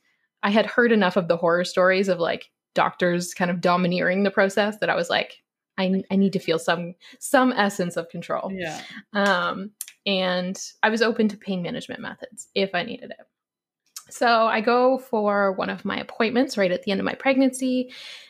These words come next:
Speaker 1: and that's when the midwife got concerned about my blood pressure. Um, so she sent me to the hospital for testing. I did have small traces of proteins,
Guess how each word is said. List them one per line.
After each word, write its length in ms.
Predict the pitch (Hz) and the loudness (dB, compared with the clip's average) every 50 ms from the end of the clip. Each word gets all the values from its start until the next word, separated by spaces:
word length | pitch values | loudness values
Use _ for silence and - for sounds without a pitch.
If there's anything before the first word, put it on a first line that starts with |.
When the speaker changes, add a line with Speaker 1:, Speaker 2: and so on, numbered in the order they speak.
| _ _ - | _ _ 0
Speaker 1:
and 680 | 233 220 208 196 190 185 185 185 185 190 196 196 - - - - - _ _ _ _ _ _ | 2 4 4 4 4 4 2 2 2 0 0 -2 -4 -8 -10 -12 -14 _ _ _ _ _ _
that's 280 | 208 202 - - - - | -4 -4 -4 -2 0 2
when 420 | 214 214 208 202 196 196 196 196 | 4 4 4 4 4 2 2 2
the 80 | 185 185 | 2 2
midwife 360 | 180 185 170 165 185 185 - | 2 2 2 0 0 0 0
got 180 | 190 - - | -2 -2 0
concerned 340 | - 196 196 - 190 185 185 | -2 -4 -2 -2 0 -2 0
about 160 | 175 175 165 | 0 0 0
my 120 | 160 165 180 | 0 -2 -2
blood 280 | 175 - 170 - - | -2 -2 -2 -2 -2
pressure. 560 | - - - - - - 180 185 226 247 254 - - - - - - _ - | -4 -6 -6 -4 -2 0 2 2 2 0 -4 -8 -14 -20 -20 -20 -18 _ -4
Um, 420 | 208 185 180 175 175 175 180 - | 0 0 2 2 0 0 -2 -2
so 120 | - - 190 | -2 -2 -2
she 140 | - - | -2 0
sent 160 | 202 214 208 214 | 0 2 2 2
me 100 | 214 208 | 2 0
to 100 | 208 180 | 0 -4
the 60 | 175 | -2
hospital 380 | 170 170 165 - - - - | -2 -4 -4 -4 -4 -4 -4
for 160 | - - 214 208 | -4 -4 -6 -6
testing. 640 | - - 175 165 - - - - 196 190 185 175 | -4 -4 -4 -4 -4 -4 -2 -2 0 0 0 -2
I 60 | 175 | 0
did 200 | 180 196 196 196 | 2 2 2 2
have 180 | 185 202 196 185 | 2 0 0 0
small 220 | - 196 185 180 | 0 0 0 0
traces 380 | 180 - 180 165 - - 180 - | 0 -4 -6 -6 -6 -8 -14 -16
of 100 | 170 - | -16 -8
proteins, 840 | - - 240 240 240 - - 240 233 233 226 220 220 220 214 214 | -2 2 2 2 2 2 2 4 4 4 6 6 4 4 2 0